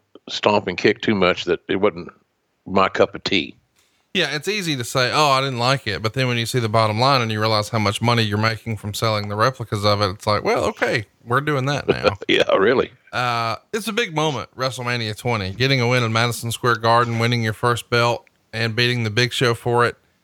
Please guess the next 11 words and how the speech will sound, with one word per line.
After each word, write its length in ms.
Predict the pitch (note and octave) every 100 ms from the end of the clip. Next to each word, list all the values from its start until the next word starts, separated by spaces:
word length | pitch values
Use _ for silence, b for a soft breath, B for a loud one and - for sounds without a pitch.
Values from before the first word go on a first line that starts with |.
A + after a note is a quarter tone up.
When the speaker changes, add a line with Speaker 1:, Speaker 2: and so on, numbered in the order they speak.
| _ _ -
Speaker 2:
Uh, 460 | G#2+ G#2 F#2+ F#2 - _ _ _ _
that's 180 | F#3+ G3
pretty 260 | - F#3 A#2
cool, 360 | - G#2+ D#2+ G2+
is 120 | G2+
it 60 |
not? 280 | G#2+ A#2 A2+ _ _ _ _ _
Speaker 1:
Yeah, 240 | G2 F#2+ F2+ F#2+
absolutely. 600 | F#2+ - F2+ D#2 E2+ -
Uh, 120 | F#2 F#2
Garden's, 480 | G#2 A2 G2+ F2